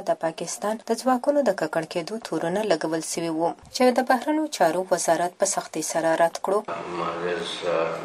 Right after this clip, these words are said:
Speaker 2: no truth in, uh, allegations, uh, that, uh, um, uh,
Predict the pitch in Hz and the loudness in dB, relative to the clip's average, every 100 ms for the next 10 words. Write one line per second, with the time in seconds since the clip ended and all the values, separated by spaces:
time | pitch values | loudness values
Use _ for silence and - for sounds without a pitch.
0 | 92 92 - 120 120 120 - - - 90 | -2 -2 0 0 0 -2 -8 -12 -6 -2
1 | 85 85 87 82 80 - - - - 92 | 0 0 -4 -4 -6 -6 -10 -14 -4 0
2 | 90 90 101 101 - 104 101 - - 90 | 0 2 2 2 0 -2 -4 -8 -10 -8
3 | 87 85 85 85 85 87 85 82 82 82 | -6 -6 -6 -6 -6 -8 -6 -4 -4 -6
4 | 85 85 87 87 90 87 87 | -10 -12 -12 -12 -10 -8 -8